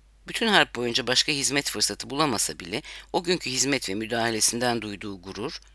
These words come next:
onun bütün ömrü boyunca sürebilir. İhtilalde de böyledir. Başkumandandan başlayarak, asker ve sivil bütün ihtilalci hiyerarşiye derece derece inen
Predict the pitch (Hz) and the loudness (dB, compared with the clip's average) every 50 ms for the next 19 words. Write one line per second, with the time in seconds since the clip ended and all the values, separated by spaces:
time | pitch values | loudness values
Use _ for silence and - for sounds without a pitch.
0 | - - - 165 190 214 220 190 170 - - 208 180 139 139 131 123 120 110 110 | -20 -4 0 2 2 2 2 0 -2 -2 -2 0 2 2 2 0 0 -2 -4 -2
1 | 107 110 117 113 139 - - - 101 101 98 - 95 90 87 87 - - - - | -2 0 0 0 0 -2 -2 -4 -4 -6 -6 -6 -8 -8 -8 -8 -8 -8 -10 -12
2 | - - - - - - - - - - - - - - 208 214 214 208 185 202 | -18 -20 -20 -20 -20 -20 -20 -20 -20 -12 -8 -4 -4 2 4 6 6 6 6 4
3 | 156 127 107 92 107 104 98 98 95 - 98 95 - - - - - - - - | 2 2 0 0 -2 -2 -2 -2 -4 -6 -4 -6 -6 -6 -6 -10 -20 -20 -20 -20
4 | - - - - - - - - 208 - - 165 156 135 123 117 113 110 113 113 | -20 -20 -20 -20 -20 -4 0 2 2 2 4 4 4 4 6 6 2 2 2 2
5 | 113 113 110 110 110 - - 101 101 92 110 147 - - - - - 135 147 - | 0 0 0 2 2 2 2 2 -2 -2 -4 -4 -4 -8 -16 -2 0 2 2 6
6 | - 202 202 185 151 131 - - 123 131 147 - 104 - - - 196 - 123 - | 6 8 6 8 8 6 6 6 4 0 -4 -4 -6 -8 -4 -2 -2 0 0 0
7 | - 143 143 147 139 135 131 147 127 123 113 104 98 101 101 101 - - 104 127 | 0 2 4 6 6 6 4 2 2 2 0 0 2 0 2 4 4 4 2 0
8 | 139 135 135 131 139 131 147 156 135 135 120 107 - - 104 90 92 95 98 98 | 0 0 2 2 4 4 4 4 4 2 2 2 2 0 0 -2 -2 -2 -2 -4
9 | 120 165 | -4 -4